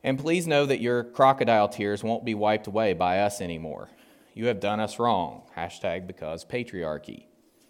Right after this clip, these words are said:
It is long past time to play hard for team feminism and win. Okay? I just want you guys to think about those things and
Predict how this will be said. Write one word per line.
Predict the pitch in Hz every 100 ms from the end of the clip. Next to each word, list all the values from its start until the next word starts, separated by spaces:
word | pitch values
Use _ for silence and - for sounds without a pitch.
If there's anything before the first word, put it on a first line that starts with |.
| _ _ _ _ _ _ _
It | 127
is | 135 123
long | 127 143
past | 147 120 120
time | - 110 104 101
to | 113
play | 110 98
hard | 92 104 101 104 101 -
for | - 98 92
team | - 101 95
feminism | 107 95 87 80 80 73 78 _
and | - 76 82
win. | 82 73 - - _ _ _ _ _ _ _ _ _ _ _ _ _ _ _ _ _ _ _ _ _
Okay? | - 82 -
I | 139
just | 147 147
want | 139 -
you | 110
guys | 120 107 92
to |
think | - 107 101
about | 87 80 78
those | 82 85
things | - 73 - - _ _ _ _ _ -
and | 98 104 98